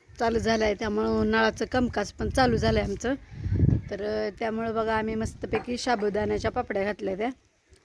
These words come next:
तर, अ, भिजू घातला होता शाबू, अ, काल दिवसभर भिजू घातला, परत रात्री गरम पाण्यात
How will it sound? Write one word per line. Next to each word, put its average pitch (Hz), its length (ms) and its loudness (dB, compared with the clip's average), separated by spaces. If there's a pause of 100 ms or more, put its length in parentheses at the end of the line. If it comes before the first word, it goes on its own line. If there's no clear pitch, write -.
(600)
तर, 202 160 -2
अ, 214 320 2 (460)
भिजू 214 240 0
घातला 226 300 2
होता 208 220 0
शाबू, 247 480 4 (920)
अ, 180 300 -2 (120)
काल 214 240 4
दिवसभर 220 520 2
भिजू 220 280 -2
घातला, 233 360 -2 (640)
परत 208 300 -2
रात्री 220 360 2
गरम 208 300 0
पाण्यात 226 340 0